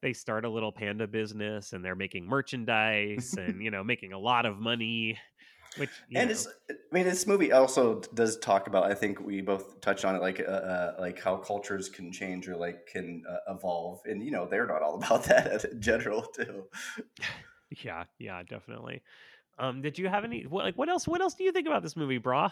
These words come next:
Speaker 1: Like, what else you got to say?
Speaker 2: Uh, you know, it was, uh, there, the, the Quiet Dad is, uh,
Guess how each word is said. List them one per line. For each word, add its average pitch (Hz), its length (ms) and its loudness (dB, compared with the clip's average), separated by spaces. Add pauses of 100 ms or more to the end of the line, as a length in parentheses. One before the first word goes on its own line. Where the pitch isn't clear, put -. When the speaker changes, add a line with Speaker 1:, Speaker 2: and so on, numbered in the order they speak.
Speaker 1:
Like, 226 200 -4
what 240 100 0
else 294 180 -2
you 294 100 0
got 285 140 0
to 202 80 -6
say? 98 380 -6 (400)
Speaker 2:
Uh, 208 480 12
you 214 160 6
know, 220 260 10
it 190 140 6
was, 196 440 8
uh, 151 360 12
there, 156 280 10
the, 135 280 10
the 127 100 6
Quiet 135 420 8
Dad 107 280 10
is, 107 280 4
uh, 101 40 4